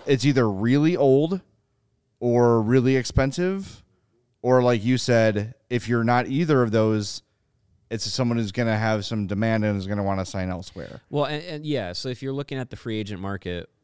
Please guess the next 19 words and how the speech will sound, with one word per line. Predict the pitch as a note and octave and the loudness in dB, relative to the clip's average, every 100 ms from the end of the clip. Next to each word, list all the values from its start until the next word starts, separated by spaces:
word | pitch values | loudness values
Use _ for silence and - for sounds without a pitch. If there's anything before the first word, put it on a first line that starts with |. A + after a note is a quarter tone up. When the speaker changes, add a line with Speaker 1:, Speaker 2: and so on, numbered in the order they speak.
| _ _ _ | _ _ _
Speaker 2:
you're | A2+ G2+ G#2 G#2 | -10 -6 -4 -4
looking | G2+ G#2 G2+ | -4 -4 -6
at | F#2+ | -6
someone | - G2+ G2+ G2 | -6 -6 -6 -6
who's | F#2+ G2 F#2+ F2+ - - - _ _ _ _ | -6 -6 -8 -10 -12 -14 -16 _ _ _ _
probably, | - G2+ G#2+ G2+ G#2 G2+ G2+ G2 _ _ _ _ _ | -8 -6 -6 -6 -4 -2 -4 -6 _ _ _ _ _
like, | F#2+ F2 - _ | -6 -6 -8 _
hoping | - A2+ G#2 B2 | -6 -4 -2 -2
that | A#2+ A#2 | -4 -6
they | B2 | -8
can | C3 | -10
still | - A#2+ | -8 -8
get | A#2+ | -6
another | A#2+ A#2 A#2 | -6 -6 -6
N | A#2 | -6
H | A2+ B2 | -6 -6
L | G#2 | -6
contract, | G#2+ G#2+ A2 B2 B2+ C#3+ - _ _ - | -6 -6 -6 -8 -8 -10 -18 _ _ 2
or | C3 A#2+ G2+ G2 | 6 6 4 0